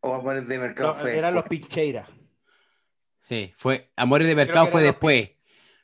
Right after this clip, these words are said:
Speaker 3: Como que
Speaker 1: ¿Después
Speaker 3: T V N,
Speaker 1: que Machos?
Speaker 3: sí, pues, re-,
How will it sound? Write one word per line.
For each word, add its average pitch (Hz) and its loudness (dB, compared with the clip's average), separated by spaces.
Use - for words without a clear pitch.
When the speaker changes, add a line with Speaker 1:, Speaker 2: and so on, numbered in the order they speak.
Speaker 3:
Como 127 0
que 127 4
Speaker 1:
¿Después 131 -4
Speaker 3:
T 123 2
V 135 2
N, 147 -2
Speaker 1:
que 233 -2
Machos? 196 -6
Speaker 3:
sí, - -4
pues, 131 -2
re-, 110 -6